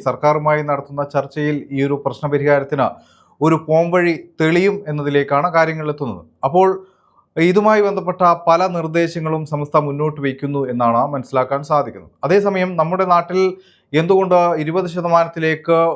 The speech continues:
വോട്ടിംഗ്, ആ, ഉയർത്തിക്കൊണ്ട് ബി ജെ പി വളർന്നു എന്നതിലേക്കും ഈ ഒരു,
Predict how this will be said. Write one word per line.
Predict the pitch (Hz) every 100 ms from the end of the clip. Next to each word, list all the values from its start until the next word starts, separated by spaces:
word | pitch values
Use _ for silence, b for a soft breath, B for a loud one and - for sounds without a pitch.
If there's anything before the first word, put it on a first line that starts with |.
| 135
വോട്ടിംഗ്, | 156 156 175 170 165 - -
ആ, | 143 139
ഉയർത്തിക്കൊണ്ട് | 147 156 156 185 156 135 143
ബി | 143 175
ജെ | 185 185
പി | 180 170 165 135
വളർന്നു | 151 160 170 180 165 -
എന്നതിലേക്കും | 151 151 147 147 147 156 - 139
ഈ | 143
ഒരു, | 147